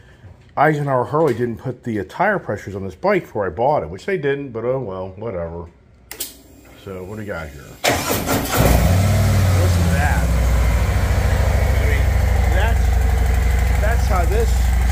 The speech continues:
sounded yesterday. I mean, so for somebody out there that has excellent hearing, that may be more than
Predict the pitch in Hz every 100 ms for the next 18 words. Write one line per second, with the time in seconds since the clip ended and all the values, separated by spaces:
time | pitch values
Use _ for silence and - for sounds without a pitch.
0 | - - 160 - - 143 160 - - -
1 | - - - - - - - - - -
2 | - - - - - 151 170 - - -
3 | - - - - - 175 165 - - -
4 | - 175 202 196 190 180 180 180 175 -
5 | - 208 - - - - - - - -
6 | - - - - - - - - - -
7 | 202 196 - - - - - 175 190 202
8 | 170